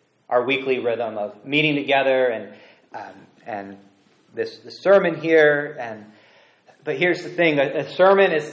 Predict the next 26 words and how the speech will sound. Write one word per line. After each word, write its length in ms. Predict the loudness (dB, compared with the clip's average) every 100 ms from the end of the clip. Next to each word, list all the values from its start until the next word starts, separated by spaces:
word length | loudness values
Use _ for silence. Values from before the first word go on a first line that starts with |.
| -16
is 160 | -16
not 400 | -6 -4 -4 -6
enough. 420 | -12 -4 -4 -4 -10 -20 -20 _ _ _ _ _ _ -10
Don't 180 | -6 -4
let 140 | -4
your 140 | -4 -2
faith 680 | 4 4 2 -8 -18 -4
life 460 | 2 2 2 -6 -14
just 200 | -14 -16 _ _ 0
ride 720 | 4 6 4 0 -6 -10 -12 -20
<laughs> 140 | _ -10
on 220 | -6 -6
a, 220 | -8 -12 -20 _ -8
on 120 | -4
a 60 |
weekly 320 | -4 -4 -4 -6
sermon, 420 | -4 -6 -8 -16 -20 _ _ _ _ _ -14
because 300 | -6 -4 0
you 160 | 4 4
are 140 | 6
called 440 | 6 6 6 2 -6 -18 -12
to 100 | -6
be 140 | -4
an 100 | -4
active 480 | -4 -4 -4 -10 -10 -16 -16
participant. 640 | -14 -14 -16 -18 -20